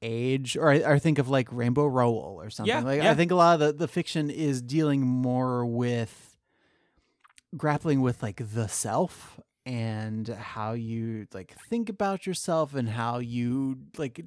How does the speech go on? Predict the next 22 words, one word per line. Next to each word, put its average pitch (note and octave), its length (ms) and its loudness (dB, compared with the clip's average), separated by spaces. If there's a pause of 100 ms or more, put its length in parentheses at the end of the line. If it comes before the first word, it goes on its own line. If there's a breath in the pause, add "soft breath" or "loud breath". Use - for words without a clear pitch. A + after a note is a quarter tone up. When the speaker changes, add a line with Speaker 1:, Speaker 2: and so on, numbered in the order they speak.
(140)
Speaker 1:
navigate C3+ 720 -2
that B2 160 -8
transition D3 480 -4
between B2+ 580 -2 (460 loud breath)
childhood D3 520 2
and A#2+ 120 0
adulthood. C#3 520 2
And C#3 80 0
I C3 100 4
think A3+ 280 2
Wrinkle F3+ 260 2
in D#3+ 60 4
Time D#3+ 220 2
is B2 100 2
doing C#3 260 4
some E3 360 2
of B2 220 2
that, A2+ 280 -4
but B2 280 -2
it C3+ 160 -6
also B2 500 -2
is, A2 560 -4